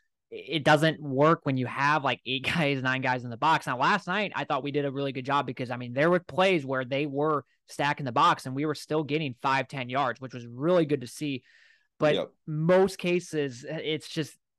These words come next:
Speaker 1: you're also gonna see a lot of, you know, we saw a lot last night too, where we got behind the sticks because they, we got blown up. And so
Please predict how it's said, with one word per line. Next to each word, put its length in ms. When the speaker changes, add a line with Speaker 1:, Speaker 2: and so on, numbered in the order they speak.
Speaker 1:
you're 140
also 260
gonna 160
see 200
a 40
lot 220
of, 220
you 80
know, 80
we 100
saw 240
a 20
lot 220
last 240
night 180
too, 220
where 220
we 80
got 180
behind 260
the 60
sticks 340
because 460
they, 180
we 100
got 180
blown 240
up. 240
And 160
so 320